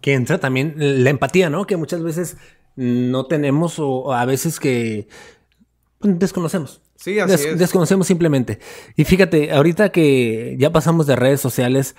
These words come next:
Speaker 1: a las relaciones, eh, pues ya de persona a persona, hay muchas veces que vivimos la situación en la cual,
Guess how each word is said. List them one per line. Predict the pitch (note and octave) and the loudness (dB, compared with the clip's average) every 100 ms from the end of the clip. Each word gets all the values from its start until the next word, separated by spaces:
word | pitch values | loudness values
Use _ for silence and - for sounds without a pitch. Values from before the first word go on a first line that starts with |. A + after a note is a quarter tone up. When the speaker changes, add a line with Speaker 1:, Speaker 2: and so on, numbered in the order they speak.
| - - - | -20 -20 -4
Speaker 1:
a | A2+ A2 G#2 - | 0 0 -2 -4
las | - A#2+ A2 | 0 0 2
relaciones, | A#2 A#2 A2 B2 B2 C3+ B2+ - | 2 2 0 0 2 0 -2 -8
eh, | A#2+ G#2 G#2 - _ C3+ _ | -8 -8 -10 -16 _ _ _
pues | - A2 | -14 -8
ya | A2+ A#2 A2+ | -6 -6 -6
de | A#2+ A#2+ A2 | -8 -8 -8
persona | A#2 - B2+ | -6 -2 -2
a | |
persona, | - B2 B2+ D3+ - - - - _ _ _ _ C#4+ | -4 -4 -4 -4 -12 -20 -20 -20 _ _ _ _ 0
hay | F#3 | 2
muchas | A3 A3+ | 2 2
veces | G#3+ G3 A3+ G#3 - _ _ _ _ _ _ - | 2 2 0 -4 -10 _ _ _ _ _ _ -10
que | - | 0
vivimos | D#3 C3 D#3+ F#3 | 2 4 2 2
la | E3+ | 2
situación | D3 - A#2+ A#2+ C3 C#3 | 0 -2 -2 -2 -2 -2
en | C#3 | -4
la | A#2+ | -4
cual, | B2+ C3 C3 | -2 -2 -4